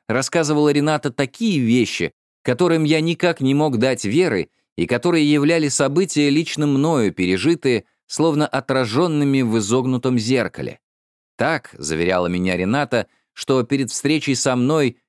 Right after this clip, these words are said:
не было у нее другого желания, как затвориться в монастырь. Но затем некий голос, принадлежавший, конечно, врагу человеческому, сказал ей над ухом, что демоны отдадут ей Генриха,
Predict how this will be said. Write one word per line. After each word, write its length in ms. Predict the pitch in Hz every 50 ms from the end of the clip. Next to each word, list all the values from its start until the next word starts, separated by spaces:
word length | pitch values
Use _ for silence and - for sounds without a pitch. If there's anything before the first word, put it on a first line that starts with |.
| _ _ -
не 240 | 110 113 135 175 190
было 180 | 160 147 143 139
у 100 | 135 131
нее 280 | 131 127 131 135 127
другого 400 | 117 123 123 120 143 139 127 123
желания, 560 | 107 117 113 113 135 151 147 135 127 120 113
как 200 | 98 120 110 98
затвориться 600 | 90 104 104 - 98 98 101 110 104 - - 101
в 60 | 90 87
монастырь. 640 | 92 92 92 90 85 - - - - - - - _ _ _ _ _ _ _ _ _ _ _ _ _ _
Но 140 | - 92 101
затем 460 | 95 104 107 - - 147 139 113 95
некий 280 | 95 98 101 - - 104
голос, 460 | 95 95 113 139 151 113 90 - -
принадлежавший, 760 | - 92 92 95 95 92 95 95 85 101 104 98 - - 92
конечно, 440 | - - 92 95 95 92 - - 95
врагу 400 | 90 95 107 110 101 101 98 87
человеческому, 840 | - - 76 78 80 90 123 151 147 - 135 - - 135 127 123 117 - _ _ _ _ _ _
сказал 480 | - - - 127 123 113 147 165 160 147
ей 160 | 139 139 131
над 260 | 127 123 120 107 113
ухом, 380 | 156 185 - - 127 110 95 - _ _ _ _ _
что 240 | - - - 131
демоны 460 | 120 117 143 185 180 160 147 147 147 147
отдадут 680 | - 131 131 123 117 123 127 135 139 160 160 127 -
ей 200 | 104 104 101 92
Генриха, 720 | 85 87 101 147 180 156 120 110 92 80 - - 69 64